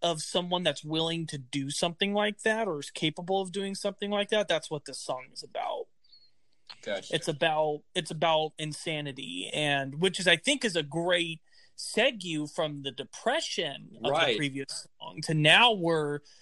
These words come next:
Speaker 1: this is a tale of someone that knows that they are so far beyond saving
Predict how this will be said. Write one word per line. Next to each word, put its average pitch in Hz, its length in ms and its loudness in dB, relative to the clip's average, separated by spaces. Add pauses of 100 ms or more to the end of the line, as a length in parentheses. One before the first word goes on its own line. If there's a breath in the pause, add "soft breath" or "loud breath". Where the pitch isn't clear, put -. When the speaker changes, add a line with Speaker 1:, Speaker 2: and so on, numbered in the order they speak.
(380 soft breath)
Speaker 1:
this 180 180 4
is 165 160 0
a 160 60 4
tale 175 360 2
of 151 120 -2
someone 165 640 -2
that 131 260 -2
knows 156 720 0
that 165 160 -2
they 160 160 2
are 139 160 -2
so 170 500 0
far 160 420 0
beyond 147 540 -4
saving 165 680 -4